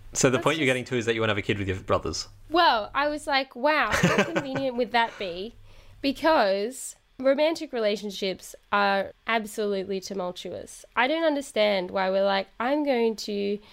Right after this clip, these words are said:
Speaker 2: put all of this pressure onto this romantic relationship to last." Like,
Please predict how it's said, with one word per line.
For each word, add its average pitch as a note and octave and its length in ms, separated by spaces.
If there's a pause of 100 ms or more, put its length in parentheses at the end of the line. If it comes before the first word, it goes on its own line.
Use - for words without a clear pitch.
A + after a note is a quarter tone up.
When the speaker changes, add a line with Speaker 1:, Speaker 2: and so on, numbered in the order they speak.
(180)
Speaker 2:
put - 280
all A3 220
of C4 160
this A3+ 160
pressure G3+ 720
onto G3 340
this F#3 200
romantic F#3+ 600
relationship F#3 760
to G3 140
last." - 480
Like, F#3+ 280